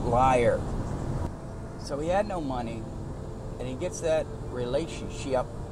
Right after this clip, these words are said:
as he thought, with Ramona. She never said, "I love you." She never said, "We're boyfriend, girlfriend." She never said anything. But of course, Lorne assumed a woman is talking to him, so they're together.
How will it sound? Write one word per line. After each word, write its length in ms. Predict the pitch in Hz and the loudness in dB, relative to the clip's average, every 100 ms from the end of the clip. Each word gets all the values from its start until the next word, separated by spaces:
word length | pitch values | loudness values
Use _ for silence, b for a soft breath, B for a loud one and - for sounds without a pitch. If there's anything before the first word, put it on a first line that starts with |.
| - - 135 - | -8 -8 -8 -8
as 140 | 131 - | -8 -6
he 140 | 165 | -6
thought, 380 | 151 120 113 117 - - - - - | -2 2 2 2 -4 -8 -8 -8 -6
with 140 | - 127 | -6 -4
Ramona. 560 | 127 123 143 143 113 113 - - - - - - | -4 -4 -2 -2 -2 -4 -6 -8 -8 -8 -8 -8
She 140 | - 127 | -6 -4
never 180 | 151 165 | -2 -2
said, 400 | 160 165 165 156 | 0 2 4 2
"I 100 | 131 | 2
love 260 | 139 151 | 2 0
you." 540 | 147 147 147 147 143 139 | -2 -4 -4 -4 -4 -6
She 140 | - | -6
never 240 | 123 135 135 | -4 -4 -4
said, 360 | - 135 135 120 | -2 2 2 -2
"We're 80 | |
boyfriend, 540 | 110 120 139 139 123 - | -6 -4 -4 -4 -6 -2
girlfriend." 800 | 131 143 143 139 135 135 135 120 - - - - | 0 0 0 -4 -2 -2 -4 -6 -8 -8 -8 -8
She 120 | - | -4
never 180 | 139 156 | -4 -4
said 220 | 151 156 | -2 -2
anything. 760 | 151 160 156 151 147 143 139 131 - - - - - | 0 -2 -4 -4 -2 0 -2 -4 -6 -8 -8 -8 -6
But 80 | - | -4
of 80 | 151 | -2
course, 300 | 180 185 - | -2 -2 -2
Lorne 420 | 156 147 135 139 | -4 -2 -2 -2
assumed 560 | 127 - 147 127 127 127 | -4 -4 -4 -2 -2 -2
a 60 | |
woman 340 | 117 127 147 147 | -2 0 0 -2
is 140 | - | -4
talking 400 | 156 143 135 113 | -2 -2 -2 -4
to 80 | 110 | -6
him, 280 | 110 110 113 | -6 -6 -6
so 140 | - | -4
they're 220 | 120 120 | -2 -2
together. 420 | 117 120 143 123 | -2 -2 0 0